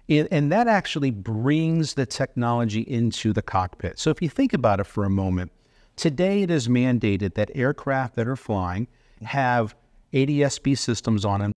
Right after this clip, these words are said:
but that same sort of technology is not available on the ground to provide that situational awareness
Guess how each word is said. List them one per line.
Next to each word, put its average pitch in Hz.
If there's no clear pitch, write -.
but 123
that 185
same 160
sort 147
of 123
technology 120
is 101
not 113
available 107
on 104
the 98
ground 101
to 104
provide 107
that 101
situational 104
awareness 104